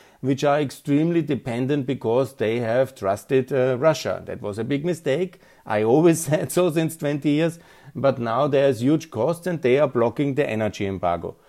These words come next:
Also Russia, uh, Hungary especially, because they have this nuclear power plant, and how much I hope that Orban will lose on the third of April,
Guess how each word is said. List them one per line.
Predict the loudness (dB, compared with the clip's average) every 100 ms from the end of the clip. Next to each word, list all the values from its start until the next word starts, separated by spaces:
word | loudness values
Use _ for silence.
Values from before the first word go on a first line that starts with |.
| _ _ -8
Also | -4 -4 0 0 2 2
Russia, | 2 2 0 0 -2 -2
uh, | 0 0
Hungary | -2 -2 2 2
especially, | 2 -2 -4 -2 -2
because | -2 -2 -2
they | -2
have | -2 -2 -2
this | -4
nuclear | 2 2 2 2 2
power | 2 2 2 2
plant, | -2 -2 -4 -8 -20 _ -6
and | 0 0 -2
how | -2 0
much | 2 0 0 2
I | 2
hope | 4 2 4
that | 0 0
Orban | 2 2 2 0
will | 0
lose | 0 0 -2 -4
on | -8 -4
the | -4
third | -2 -2
of | -2 -2
April, | -2 0 0